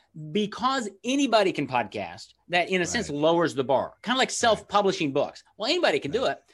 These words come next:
Speaker 1: Well,
Speaker 2: Right.
Speaker 1: brother, I've seen a lot of self-published books and
Speaker 2: Yeah.
Speaker 1: they look like self-published books.
Speaker 2: Yeah. There's a
Speaker 1: There's no
Speaker 2: difference.
Speaker 1: credibility there. Same thing with a podcast. If you, if you don't have good quality, good microphones, understanding of the technology and, and the
Speaker 2: Right.
Speaker 1: bumpers,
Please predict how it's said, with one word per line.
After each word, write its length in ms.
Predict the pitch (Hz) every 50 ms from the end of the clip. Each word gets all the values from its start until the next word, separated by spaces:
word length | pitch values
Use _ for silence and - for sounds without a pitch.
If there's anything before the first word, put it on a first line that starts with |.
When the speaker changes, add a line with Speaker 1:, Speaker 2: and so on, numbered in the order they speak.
| _ _ _ _
Speaker 1:
Well, 80 | - 170
Speaker 2:
Right. 40 | 151
Speaker 1:
brother, 180 | 226 247 226
I've 140 | 226 240 233
seen 180 | - 247 247 214
a 40 | 170
lot 180 | 156 156 156 151
of 60 | -
self-published 540 | - 165 151 - - - 135 113 104 95 -
books 320 | 127 110 - - - - - _ _ _ _ _ _
and 100 | 131 143
Speaker 2:
Yeah. 80 | 180 233
Speaker 1:
they 80 | 233
look 380 | 180 120 110 156 202 147 - -
like 160 | 117 110 -
self-published 480 | - 131 110 - - 107 92 92 - -
books. 340 | 123 107 - _ _ - _ _
Speaker 2:
Yeah. 140 | 110 82 87 - - _ _ _ _ _ _ _
There's 160 | 127 123 -
a 20 |
Speaker 1:
There's 180 | 165 156 151 -
no 60 | 165
Speaker 2:
difference. 80 | 151 -
Speaker 1:
credibility 520 | - 165 151 143 147 156 160 147 - 147
there. 180 | 120 117 98 -
Same 180 | - - 220 220
thing 140 | 233 262 262
with 100 | 240 214
a 40 |
podcast. 420 | 202 214 220 220 202 175 156 131 -
If 100 | 127 120
you, 140 | 196 240 -
if 160 | 151 143 151
you 100 | 185 226
don't 160 | 226 240 202
have 180 | 170 180 165 147
good 140 | 156 147 151
quality, 380 | - - 196 202 208 202 185 175
good 160 | 139 139 123
microphones, 800 | 123 156 180 180 175 180 170 - 180 175 175 175 175 170 - - - - - - _ _
understanding 680 | - 175 196 196 196 190 - - 190 190 196 196 185 180
of 120 | 170 147 135
the 60 | 143
technology 840 | 143 - 139 - - 175 175 175 175 175 160 170 175 170 170 165
and, 140 | 151 139 135
and 140 | 135 139 127
the 40 | 120
Speaker 2:
Right. 80 | 98 87
Speaker 1:
bumpers, 380 | 170 180 160 175 180 175 151